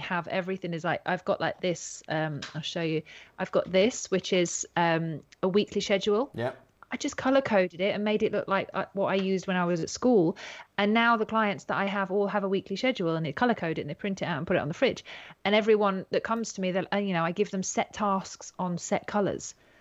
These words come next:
Speaker 1: And they're like, "Oh yeah, I've got these, you know, I'm doing green today." And you're like, "Okay."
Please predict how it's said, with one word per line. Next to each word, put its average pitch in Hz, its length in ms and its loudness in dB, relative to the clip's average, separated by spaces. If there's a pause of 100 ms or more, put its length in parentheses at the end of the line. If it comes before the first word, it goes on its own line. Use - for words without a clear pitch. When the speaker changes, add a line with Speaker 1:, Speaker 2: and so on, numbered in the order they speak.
(280)
Speaker 1:
And 208 100 4
they're 196 80 6
like, 185 120 6
"Oh 311 160 8
yeah, 285 180 4
I've 220 80 0
got 226 140 0
these, 220 180 0
you 233 60 0
know, 190 80 4
I'm 185 80 2
doing 220 160 4
green 240 180 2
today." 175 420 -2
And 196 100 -4
you're 196 100 -2
like, 185 180 0 (120)
"Okay." 359 260 2